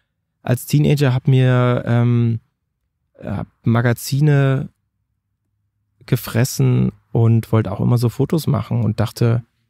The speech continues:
„Mann, wie geht denn das? Schön, will ich auch machen.“ Und dann hab ich mir irgendwann eine Lampe gekauft, ähm,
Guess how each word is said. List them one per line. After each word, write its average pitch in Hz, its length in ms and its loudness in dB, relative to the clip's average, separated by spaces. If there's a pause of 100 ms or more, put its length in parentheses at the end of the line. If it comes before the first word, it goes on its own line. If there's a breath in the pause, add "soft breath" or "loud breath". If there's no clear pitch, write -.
(800)
„Mann, 135 240 2
wie 123 60 2
geht 117 160 -2
denn 107 80 -2
das? - 440 -4 (1300)
Schön, 123 640 0 (840)
will 123 160 2
ich 139 140 -2
auch 131 220 -2
machen.“ 107 480 -4 (2250)
Und - 160 -2
dann 110 120 2
hab 110 80 -2
ich 117 120 -2
mir 127 80 2
irgendwann 113 320 2
eine 98 80 2
Lampe 101 260 -2
gekauft, - 580 -8 (2750)
ähm, 113 720 0